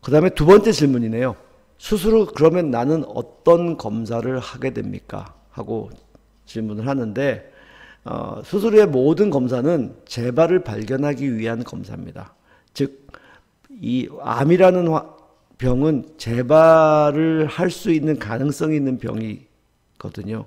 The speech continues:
그런 가능성이 있는 병만 암이라고, 혹만 암이라고 말합니다. 그래서 항상 재발을 염두에 두고 검사하고 치료를 해야 되는데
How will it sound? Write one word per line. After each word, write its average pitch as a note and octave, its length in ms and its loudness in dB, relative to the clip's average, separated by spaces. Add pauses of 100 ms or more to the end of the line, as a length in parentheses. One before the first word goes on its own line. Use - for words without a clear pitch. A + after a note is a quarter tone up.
그런 F3 540 4
가능성이 D3+ 640 -2
있는 B2 320 -2
병만 A#2 400 -6
암이라고, A2 480 -10
혹만 D#3 560 -2
암이라고 A#2 420 -2
말합니다. G#2 580 -10 (360)
그래서 C3+ 260 -2 (320)
항상 G#3+ 320 2
재발을 D3+ 480 4
염두에 B2+ 400 2
두고 B2+ 460 0
검사하고 B2 520 -2
치료를 C#3 360 -2
해야 D3+ 120 0
되는데 A#2+ 540 -4